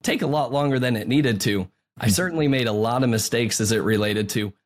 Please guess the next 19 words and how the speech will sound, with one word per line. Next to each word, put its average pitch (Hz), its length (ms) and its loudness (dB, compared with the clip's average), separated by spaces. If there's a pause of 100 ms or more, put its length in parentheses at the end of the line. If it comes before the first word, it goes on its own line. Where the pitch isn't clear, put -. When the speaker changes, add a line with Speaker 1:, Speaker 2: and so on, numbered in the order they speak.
(120)
Speaker 1:
hiring 117 460 0
my 104 160 0
first 104 320 -4
team 110 180 2
members. 101 400 0
How 107 300 -4
do 131 160 0
I 120 100 0
actually 117 400 -2
identify 104 720 -2
A-level 104 480 0
talent? 101 480 -4 (300)
And 104 100 -2
how 127 160 -4
do 165 120 -2
I 139 100 0
actually 131 340 -2
build 110 380 0
an 101 100 0